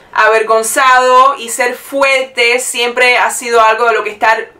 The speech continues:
orgulloso y decir, "Mira, yo no soy ninguna víctima, mi vida va bien, yo estoy responsable por mi vida, yo estoy responsable por muchas de las cosas que pasan en mi vida y por un mínimo estoy responsable de cómo reacciono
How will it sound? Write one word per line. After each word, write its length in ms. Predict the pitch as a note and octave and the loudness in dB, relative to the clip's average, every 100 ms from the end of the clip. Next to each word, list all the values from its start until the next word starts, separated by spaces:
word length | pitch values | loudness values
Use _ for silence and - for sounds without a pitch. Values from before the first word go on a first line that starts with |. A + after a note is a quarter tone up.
| - | -2
orgulloso 1000 | A3 G3+ A3 A3+ B3+ B3+ B3 A#3 A3+ C#4 | -2 -2 -6 -2 2 2 0 0 2 2
y 60 | A3 | 0
decir, 400 | A3+ C4+ C4 C4 | -2 -2 -4 -2
"Mira, 420 | C#4 C4 G#3+ G3 | -2 0 0 -4
yo 200 | A3 B3 | -6 -2
no 100 | B3+ | -2
soy 180 | C4 C4 | 0 -2
ninguna 300 | B3+ B3 A#3 | -2 0 0
víctima, 500 | A3 G#3+ A#3 A#3 A#3 | 0 -4 -4 0 -2
mi 160 | A3 G#3+ | -2 -4
vida 480 | A#3 B3+ B3 B3 G#3+ | 0 0 2 0 2
va 120 | A3+ | 0
bien, 340 | A3+ A#3 A#3+ A3+ | 2 -2 -2 0
yo 140 | C4 | -2
estoy 160 | C4+ C4 | 0 -2
responsable 600 | B3 A#3+ A#3 B3 A#3 A#3 | 0 -2 0 0 2 0
por 120 | A3 | -2
mi 140 | A3 | -2
vida, 340 | A3 A3+ A3+ A3+ | -4 0 0 2
yo 100 | C4 | 0
estoy 140 | D4+ | 0
responsable 520 | C#4 A#3+ A#3+ B3+ B3 | -2 -2 0 0 0
por 140 | A#3+ A#3 | 0 -2
muchas 280 | B3 D#4+ C#4 | -2 -2 0
de 40 | |
las 120 | A3+ | 0
cosas 240 | B3+ B3+ C4 | -2 -6 -4
que 120 | A#3 | 0
pasan 320 | A#3 C4 B3 | 0 0 -4
en 60 | A3+ | -4
mi 120 | A3 | -4
vida 260 | A#3+ C4+ - | 0 0 -2
y 80 | B3 | -2
por 180 | A#3+ | 2
un 260 | A#3+ D4 C#4+ | 2 0 -4
mínimo 340 | D4+ D4 B3+ | -4 -2 -2
estoy 180 | A#3 B3 | -2 -2
responsable 520 | C4 B3 A#3 A#3+ A#3 | -2 -2 0 0 2
de 140 | A3+ G#3+ | 0 0
cómo 220 | B3 C4 | 2 2
reacciono 800 | B3 G#3 G#3 - C4+ C4+ B3 A#3+ | 2 0 -2 -6 2 2 2 -4